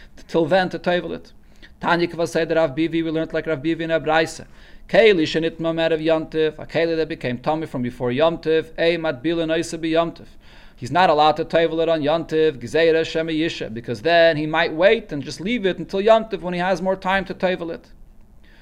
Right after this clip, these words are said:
Rava Amar, Rava says a fourth reason. Oh, so there's actually four reasons. So Rava says a fourth reason why you're not allowed to tevel on Yom Tov, mipnei shenireh kimisakin, keli. Because then when you tevel on Yom Tov, so it looks like that you're repairing a keli.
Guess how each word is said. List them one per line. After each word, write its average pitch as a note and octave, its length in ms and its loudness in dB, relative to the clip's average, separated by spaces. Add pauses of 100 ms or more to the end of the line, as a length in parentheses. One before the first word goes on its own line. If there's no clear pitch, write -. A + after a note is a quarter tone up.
(220)
Rava D#3+ 280 6
Amar, D#3+ 840 4
Rava D#3+ 180 2
says D#3 220 -2
a D3+ 80 -4
fourth G#3 380 0
reason. D#3+ 640 -6
Oh, D#3 180 -6
so - 100 -14
there's A2 120 -10
actually B2 280 -4
four C3+ 160 -6
reasons. F#2+ 360 -8
So A#2 100 -10
Rava D#3+ 240 2
says D#3 240 -4
a D3+ 80 -4
fourth E3 340 -2
reason D#3+ 300 -8
why D#3 160 0
you're D#3 80 -4
not D3+ 140 0
allowed D#3 220 -2
to E3+ 80 -4
tevel D#3+ 240 -2
on D#3+ 120 -2
Yom D#3+ 200 -2
Tov, D#3 340 -2 (480)
mipnei C3+ 260 -2
shenireh F#3 640 2
kimisakin, D3 640 -4 (360)
keli. C#3 340 2 (440)
Because A#2 340 -6
then A#2 140 -2
when A#2+ 100 -4
you A#2 100 -6
tevel E3+ 460 4
on D3+ 120 -2
Yom B3 240 4
Tov, E3+ 320 0
so D#3+ 200 0
it D#3+ 100 -6
looks B3 260 0
like F#3 300 2
that F3 180 -6
you're F#3 80 2
repairing B3 480 4
a B3 60 2
keli. B3+ 420 0